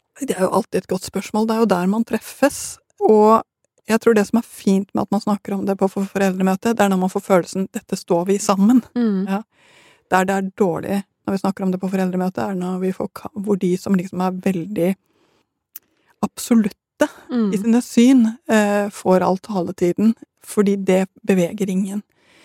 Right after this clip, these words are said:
Speaker 1: Så det finnes nyttige samtaler, og det finnes unyttige samtaler, eh, og jeg er nok redd for at det fort blir mer unyttig enn nyttig. Men samtidig, jo, dette er et av vår tids virkelig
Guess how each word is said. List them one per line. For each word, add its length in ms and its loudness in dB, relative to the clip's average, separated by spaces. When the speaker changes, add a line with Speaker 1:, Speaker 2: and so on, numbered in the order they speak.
Speaker 1:
Så 320 2
det 160 0
finnes 260 2
nyttige 320 0
samtaler, 440 2
og 60 2
det 80 -2
finnes 240 -2
unyttige 460 0
samtaler, 600 0
eh, 400 -6
og 80 -2
jeg 100 2
er 160 0
nok 240 0
redd 200 -2
for 120 -8
at 100 -6
det 120 -8
fort 260 -10
blir 140 -2
mer 220 -4
unyttig 760 -4
enn 300 -2
nyttig. 400 -2
Men 100 4
samtidig, 560 2
jo, 320 2
dette 320 -6
er 200 0
et 200 -6
av 180 0
vår 360 0
tids 360 -6
virkelig 280 -2